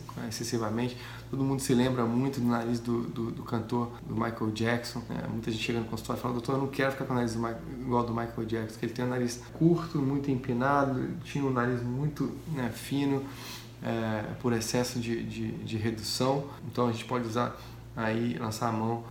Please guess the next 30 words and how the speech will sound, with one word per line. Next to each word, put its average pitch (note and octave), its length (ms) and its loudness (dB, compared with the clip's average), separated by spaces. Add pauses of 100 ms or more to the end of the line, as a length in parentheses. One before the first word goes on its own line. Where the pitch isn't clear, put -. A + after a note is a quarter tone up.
(160)
nesse B2 320 0
caso A2+ 300 2
de A2+ 60 -4
reconstruir, A#2 920 0
a A#2 40 -4
gente A2 160 -4
pode A#2 240 0
lançar A2+ 240 0
a - 20 2
mão A2+ 160 0
de G#2+ 80 -2
cartilagens A2+ 760 -2 (500)
pra, A2 500 4
pra, A2+ 420 0 (240)
através A2+ 360 0
dos A2 200 -4
enxertos, A2 460 -2
de A#2+ 100 0
aumentar A#2 580 2
o A2+ 40 0
nariz. A2+ 440 0
Não D3 100 4
somente E3+ 360 6
em F3 40 0
situações D3+ 380 4
onde C3+ 100 2
a C3 40 2
rinoplastia B2 580 0
de A2+ 120 -4
redução A#2 520 0